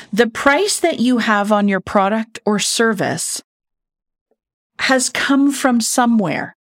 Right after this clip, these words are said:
It has to cover your wages, your team's wages,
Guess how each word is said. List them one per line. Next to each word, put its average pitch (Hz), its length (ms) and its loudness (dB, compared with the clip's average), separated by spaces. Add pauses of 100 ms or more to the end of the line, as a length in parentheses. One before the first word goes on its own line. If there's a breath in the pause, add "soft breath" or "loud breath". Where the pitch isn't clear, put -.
(520 loud breath)
It 262 180 2
has 320 460 -2
to 302 100 -2
cover 226 760 -2 (280)
your 240 400 2
wages, - 680 -4 (420)
your 240 140 0
team's 262 580 0
wages, - 580 -4